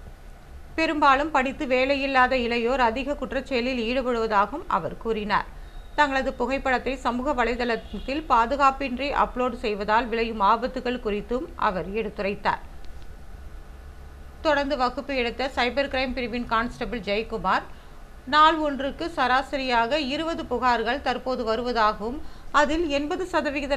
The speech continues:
நபர்கள் படித்தவர்கள்தான் ஏமாறுவதாகவும் கூறினார். ஷேர் மார்க்கெட் பெயரில் நடைபெறும் மோசடி, லோன் மோசடி, ஆன்லைன் வேலைவாய்ப்பு மோசடி குறித்து விரிவாக எடுத்துரைத்தார்.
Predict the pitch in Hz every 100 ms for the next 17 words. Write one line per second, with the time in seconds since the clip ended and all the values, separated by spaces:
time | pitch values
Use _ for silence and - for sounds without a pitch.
0 | 247 226 240 269 277 226 262 294 277 254
1 | 240 220 247 254 220 247 247 240 220 202
2 | 190 196 185 - 233 233 208 - - -
3 | - - - - - - - - - -
4 | - - - - 277 262 254 247 240 254
5 | - 226 226 247 220 226 214 240 226 196
6 | 214 208 190 285 359 - - - - 277
7 | 320 311 285 269 254 302 254 269 294 302
8 | 269 220 254 254 247 247 240 220 240 247
9 | 240 226 226 269 302 247 240 262 240 214
10 | 170 180 220 202 - 196